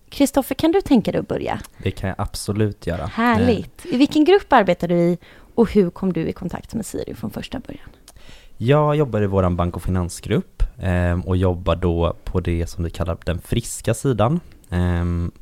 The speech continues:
Speaker 2: och då jobbar jag främst med olika typer av finansieringar. Så allt ifrån att bolag behöver ta lån för att, ja, men, köpa ett annat företag eller en fastighet. Eller så jobbar vi med banker som då istället lånar ut pengar.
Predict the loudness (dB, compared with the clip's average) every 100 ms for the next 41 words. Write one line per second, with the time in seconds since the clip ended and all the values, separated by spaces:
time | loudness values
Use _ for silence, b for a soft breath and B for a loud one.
0 | -8 -2 0 0 -2 -4 -2 -4 -4 -6
1 | -6 -6 -8 -6 -4 -4 -6 -6 -6 -6
2 | -6 -2 2 2 0 b b b b b
3 | -4 -2 -2 -4 0 0 2 0 2 4
4 | 4 2 0 0 0 2 4 4 4 2
5 | 0 2 2 -2 -20 -12 -4 -4 -2 -2
6 | -2 -2 -2 -2 -2 0 2 0 2 2
7 | 2 0 0 -4 -4 -2 -2 -2 _ -20
8 | b b b b b 0 2 2 2 0
9 | 2 0 2 2 0 0 -2 -4 -6 -4
10 | -6 -4 -6 -4 -4 -4 -4 -2 0 0
11 | 0 -4 -6 -6 -14